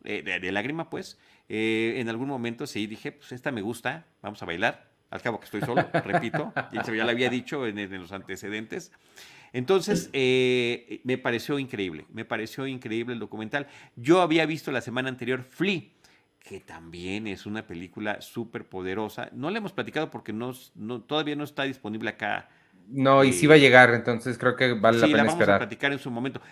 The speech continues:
Speaker 1: Pero estaba nominada a Mejor Documental, estaba nominada a Mejor Película Internacional y estaba nominada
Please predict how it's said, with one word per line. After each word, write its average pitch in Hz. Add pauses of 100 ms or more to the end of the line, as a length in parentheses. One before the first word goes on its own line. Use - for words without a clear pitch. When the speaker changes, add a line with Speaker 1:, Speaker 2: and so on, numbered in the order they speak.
(100)
Speaker 1:
Pero 214
estaba 240
nominada 156
a 117
Mejor 147
Documental, 113
estaba 160
nominada 117
a -
Mejor 151
Película 127
Internacional 107
y -
estaba 113
nominada 95